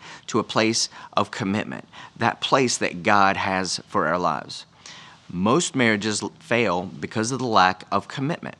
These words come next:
And I'm, it's inevitable, I'm gonna be honest, it's inevitable. No matter how good you are, no matter how much you love God, you're gonna have rough days. And it blows my mind how many people consider relationships disposable.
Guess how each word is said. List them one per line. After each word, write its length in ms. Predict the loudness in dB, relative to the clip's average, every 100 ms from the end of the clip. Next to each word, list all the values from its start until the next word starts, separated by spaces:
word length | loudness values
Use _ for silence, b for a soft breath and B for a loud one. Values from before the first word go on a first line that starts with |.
| _ _ b b b b b
And 160 | -4 -2
I'm, 140 | -2 -2
it's 200 | -4 -2
inevitable, 540 | 0 2 2 2 4
I'm 180 | 4 4
gonna 100 | 2
be 120 | 2
honest, 480 | 4 4 2 -4 -10 -8
it's 200 | -6 -4
inevitable. 580 | -2 0 0 -2 -6 -4
No 160 | -2
matter 260 | 0 0 -2
how 400 | -6 2 4 4
good 280 | 4 2 4
you 160 | 4
are, 180 | 6 6
no 100 | 4
matter 200 | 2 2
how 200 | 2 2
much 240 | 2 0
you 100 | -2 4
love 360 | 6 6 2 B B B 2
God, 300 | 4 4 2
you're 80 |
gonna 200 | 0 0
have 260 | 2 2 4
rough 240 | 2 2
days. 460 | -4 -4 -6 -12 -16 -20 B B B
And 120 | -4
it 100 | -2
blows 420 | 0 4 4 4 2
my 140 | 2
mind 360 | 4 4 2 0
how 220 | 2 2
many 200 | 2 -2
people 380 | -4 0 0 -2
consider 540 | -4 -2 0 0 0
relationships 800 | 0 0 0 0 -2 -2 -4 -4
disposable. 800 | -4 -2 0 0 0 -6 -10